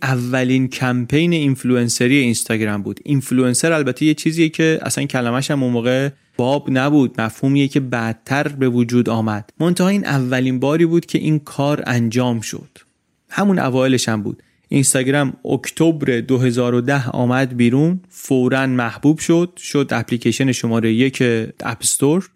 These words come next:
در اپلیکیشن‌های گروه دوربین و خب این رشد سریع یه مقدار اضطراب هم به همراه خودش آورد برای سیستروم، به خاطر اینکه فقط یه سرور کامپیوتر داشتن تو لس آنجلس بود، کاراشون همه از راه دور کنترل می‌شد،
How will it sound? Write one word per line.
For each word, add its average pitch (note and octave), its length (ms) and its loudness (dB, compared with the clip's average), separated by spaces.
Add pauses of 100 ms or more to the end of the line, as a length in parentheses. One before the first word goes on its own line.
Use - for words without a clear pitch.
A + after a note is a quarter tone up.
(120)
در G#2+ 260 -4
اپلیکیشن‌های A2+ 720 -2
گروه A#2 280 0
دوربین A#2 600 0 (180)
و B2 260 -2
خب A#2+ 280 -4
این C3+ 240 2
رشد C3+ 320 0
سریع A#2+ 380 0
یه C#3 120 0
مقدار C3 520 -2
اضطراب B2 720 -2
هم C3 340 -4
به A#2 100 -2
همراه A2+ 360 -2
خودش B2+ 360 -2
آورد B2 400 0
برای A2 400 0
سیستروم، G#2+ 560 -4
به G#2+ 80 -2
خاطر A2 260 -6
اینکه C3+ 420 -2 (360)
فقط A#2 300 -2
یه D3 140 4
سرور B2 360 0
کامپیوتر A2+ 500 -4
داشتن G#2+ 380 -4
تو - 180 -6
لس A2+ 160 -2
آنجلس A2+ 380 0
بود، D#3 320 0
کاراشون B2 440 -2
همه A#2+ 200 0
از A#2+ 160 0
راه A#2 220 0
دور C3 260 2
کنترل D3 460 0
می‌شد، D3 480 0